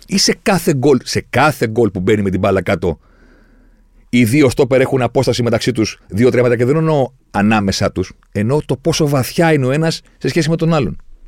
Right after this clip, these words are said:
Δείτε το πρώτο γκολ. Και μετά προσπεράστε αυτά τα δύο που έφαγε ο Ολυμπιακός με κεφαλιές.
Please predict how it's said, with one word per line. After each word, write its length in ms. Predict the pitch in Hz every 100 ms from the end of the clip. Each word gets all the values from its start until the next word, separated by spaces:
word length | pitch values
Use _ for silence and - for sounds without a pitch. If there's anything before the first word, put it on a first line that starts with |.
| - _ - _ _ _ _ _ _ _ _ _
Δείτε 300 | - 123 165
το 60 | 120
πρώτο 200 | 127 123
γκολ. 180 | 127 113 - _ _ _ _ _ -
Και 180 | -
μετά 180 | 110 143
προσπεράστε 400 | 139 - 127 151
αυτά 180 | 123 113
τα 60 | 98
δύο 180 | 104
που 80 | 92
έφαγε 160 | 95 87
ο 20 |
Ολυμπιακός 260 | 85 85 95
με 60 |
κεφαλιές. 500 | 80 82 69 95 -